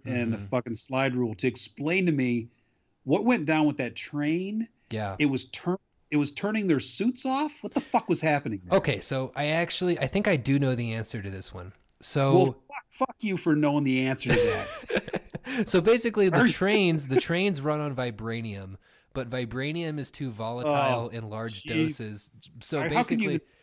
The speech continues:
Speaker 1: say these words?
Speaker 2: they have
Speaker 1: How
Speaker 2: to,
Speaker 1: are you
Speaker 2: they have
Speaker 1: saying
Speaker 2: to,
Speaker 1: these things?
Speaker 2: they have to control the vibranium or it'll explode or something. So their suits are made of vibranium. So when the train
Speaker 1: Uh,
Speaker 2: tracks come on, it makes their suits not work.
Speaker 1: I've never been so ashamed of you, dude, that you knew that.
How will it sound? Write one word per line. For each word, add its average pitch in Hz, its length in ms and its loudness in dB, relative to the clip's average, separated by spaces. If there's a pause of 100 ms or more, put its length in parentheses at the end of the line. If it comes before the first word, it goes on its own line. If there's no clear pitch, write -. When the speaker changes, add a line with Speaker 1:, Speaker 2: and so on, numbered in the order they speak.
(160)
Speaker 1:
say 190 80 -4
these 147 200 -10
words? 160 340 2
Speaker 2:
they 151 140 -2
have 170 220 0
Speaker 1:
How 202 80 6
Speaker 2:
to, 233 40 8
Speaker 1:
are 247 40 6
you 240 120 8
Speaker 2:
they - 60 4
have 160 60 2
Speaker 1:
saying 208 260 4
Speaker 2:
to, 190 40 -6
Speaker 1:
these 165 220 -2
things? 123 380 -6
Speaker 2:
they 156 100 -8
have 185 200 -4
to 180 80 -6
control 156 640 -6
the 156 100 -6
vibranium 135 600 -6
or 127 80 -6
it'll 120 240 -6
explode - 580 -6
or 147 60 -4
something. 160 400 -8
So 151 160 -4
their 139 160 -2
suits 208 400 -4
are 160 80 -2
made 143 380 0
of 165 140 -6
vibranium. 110 840 -8
So 139 180 -8
when 139 120 -4
the 135 80 -6
train 147 280 -2
Speaker 1:
Uh, - 40 0
Speaker 2:
tracks 143 280 -8
come 127 260 -10
on, 135 360 -4
it 110 140 -10
makes 110 260 -10
their 107 140 -12
suits - 360 -14
not 101 220 -16
work. 87 320 -20 (360)
Speaker 1:
I've 123 240 -10
never 123 320 -4
been 110 180 -16
so 113 300 -6
ashamed 87 420 -12
of 80 60 -16
you, 80 100 -16
dude, 78 240 -12 (480)
that 98 100 -6
you 95 80 -10
knew 90 280 -8
that. 80 180 -14